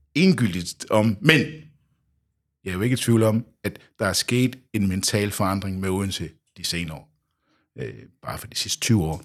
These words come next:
Det er der ikke, øh, i øjeblikket tvivl om. Jeg husker tydeligt, at jeg lavede nogle interviews med nogle politikere i starten af, af nullerne,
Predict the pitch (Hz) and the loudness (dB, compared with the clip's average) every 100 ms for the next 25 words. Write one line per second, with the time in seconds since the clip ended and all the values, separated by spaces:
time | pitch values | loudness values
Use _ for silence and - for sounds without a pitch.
0 | - 87 90 90 85 78 69 69 - - | -8 -4 -2 -4 -6 -8 -6 -8 -12 -16
1 | - - 90 - - 107 127 82 78 87 | -18 -18 -20 -16 -2 2 2 0 -6 -6
2 | 85 98 - - - - - _ _ _ | -6 -8 -14 -20 -20 -20 -20 _ _ _
3 | _ _ _ - 101 92 143 - 104 143 | _ _ _ -4 -2 2 2 2 0 4
4 | 139 120 104 117 107 90 113 123 110 104 | 4 4 2 0 0 0 2 2 2 0
5 | 95 127 139 135 98 90 - 107 113 113 | 2 4 6 4 0 -2 0 0 2 0
6 | 92 92 87 98 110 147 175 | 0 -4 -4 -2 0 0 0